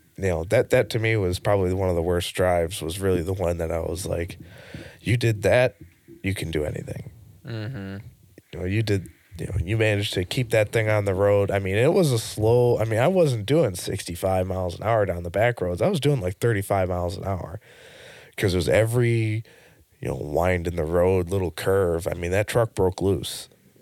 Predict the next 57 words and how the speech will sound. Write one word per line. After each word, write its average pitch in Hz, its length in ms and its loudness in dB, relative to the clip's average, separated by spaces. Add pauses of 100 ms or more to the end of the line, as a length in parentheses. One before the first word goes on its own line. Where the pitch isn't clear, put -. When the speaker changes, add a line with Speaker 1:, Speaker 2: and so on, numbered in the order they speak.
(120)
Speaker 1:
and 92 160 -2
he, 92 180 -2 (220)
I 95 120 -2 (240)
just - 180 -10
kept - 220 -6
slowing 90 260 -4
down, 87 240 -2
just - 160 -10
kept - 220 -8
slowing 90 260 -2
down. 92 300 -6 (880)
That's 101 240 -6
all 107 120 0
you 92 100 0
can 82 180 -8
do. 101 380 0
I, 98 80 0
I 104 360 0
don't 120 160 2
even 95 180 0
have 123 220 2
that 90 180 0
wild 90 320 2
of 85 80 -4
stories 92 420 0
driving. 95 460 0
You 101 140 -2
Speaker 2:
Holy 117 200 0
Speaker 1:
could, 82 80 -8
Speaker 2:
cow. 104 320 -6 (220)
Speaker 1:
I, 104 100 4
Speaker 2:
Are 110 60 2
there 113 100 2
Speaker 1:
you 127 80 2
Speaker 2:
guys 113 240 2
with 98 140 -4
crazy 104 320 0
stories? 123 460 -8
Speaker 1:
Oh, 135 200 6
yeah. 104 340 4
I 101 60 -2
mean, 104 240 0
talk 127 240 2
to 113 100 0
the 110 80 2
guys 104 260 4
that 107 100 -10
do 95 100 0
the 82 140 -2
ice 104 280 2
roads 101 540 2
and 82 180 -10
stuff 104 300 0
like 92 240 0
that. 101 380 0
Yeah, 90 220 -2
th-, 110 260 -2